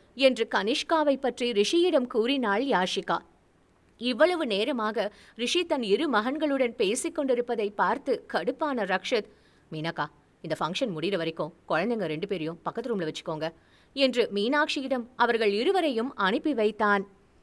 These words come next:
"எங்க டாலு இந்த ஃபங்க்ஷனுக்கு வருவாப்பா, நாங்க ரெண்டு பேரும் அந்த ரூமுக்கு போயிட்டா அவளை யாருப்பா வரவேற்கிறது?" என்றான் ராகுல். "உன் டால் வந்த உடனே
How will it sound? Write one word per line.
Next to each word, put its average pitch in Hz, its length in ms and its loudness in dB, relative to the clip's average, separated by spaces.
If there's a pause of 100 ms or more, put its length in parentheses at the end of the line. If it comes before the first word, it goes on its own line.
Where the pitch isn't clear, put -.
(580)
"எங்க 269 300 6
டாலு 277 460 6 (100)
இந்த 285 280 0
ஃபங்க்ஷனுக்கு 285 600 0
வருவாப்பா, 277 680 6 (200)
நாங்க 240 340 4
ரெண்டு 240 280 0
பேரும் 262 240 4
அந்த 285 140 4
ரூமுக்கு 269 300 0
போயிட்டா 269 540 2 (140)
அவளை 247 360 4
யாருப்பா 233 460 6 (100)
வரவேற்கிறது?" 262 1000 4 (300)
என்றான் 226 580 0
ராகுல். 196 460 2 (380)
"உன் 170 160 -4
டால் 170 260 2
வந்த 165 240 -4
உடனே 160 400 -2